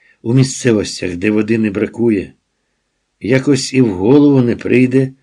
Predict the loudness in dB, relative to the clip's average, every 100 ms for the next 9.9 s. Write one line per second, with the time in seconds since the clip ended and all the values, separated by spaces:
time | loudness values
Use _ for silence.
0 | _ _ -2 -2 -2 -2 0 0 0 -2
1 | -6 -2 -4 -2 -4 -4 -4 -2 -2 -4
2 | -6 -8 _ _ -10 -8 -6 -6 -6 -8
3 | -8 -8 -6 -6 -4 -4 -6 _ _ _
4 | -8 -6 -4 -6 -4 2 2 2 -4 -4
5 | -4 -4 -4 -4 -6 -4 -2 -2 -2 -2
6 | -2 -6 -4 -4 -6 -10 _ _ -8 -8
7 | -8 -8 -4 -4 -4 -6 -6 -10 -10 -8
8 | -6 -6 -8 -10 -16 _ _ _ _ _
9 | 2 2 0 -2 -2 2 2 2 -2